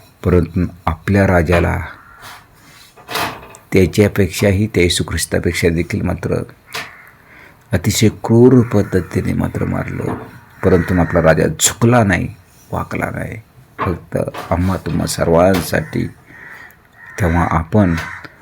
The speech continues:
आपल्या राजाचा इतिहास, देदीप्यमान इतिहास मात्र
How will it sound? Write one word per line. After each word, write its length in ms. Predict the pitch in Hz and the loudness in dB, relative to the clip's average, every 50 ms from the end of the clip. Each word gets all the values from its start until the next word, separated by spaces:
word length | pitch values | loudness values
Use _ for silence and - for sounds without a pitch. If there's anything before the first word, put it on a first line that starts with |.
| - _ _ _ _ - | -20 _ _ _ _ -6
आपल्या 300 | 85 - - 95 90 87 | -6 -2 0 0 2 2
राजाचा 560 | 85 82 82 80 92 98 98 - - 117 123 127 123 - - _ - | 2 2 2 4 2 2 2 2 0 0 0 -2 -4 -8 -12 _ -6
इतिहास, 1000 | - 85 90 87 - - 113 98 107 113 127 127 104 87 87 87 - - - - _ - - | -2 0 0 0 0 0 0 0 0 0 0 0 -2 -2 -2 -4 -4 -6 -6 -8 _ -8 -2
देदीप्यमान 640 | 95 92 87 117 123 123 - 117 101 101 98 92 90 | 0 2 4 4 4 4 4 0 2 2 2 2 2
इतिहास 560 | 87 82 - - 95 95 95 95 - - - - | 0 -2 -2 -2 -2 -2 -2 -2 -2 -4 -4 -4
मात्र 300 | 95 92 - - 123 | -6 -6 -8 -8 -10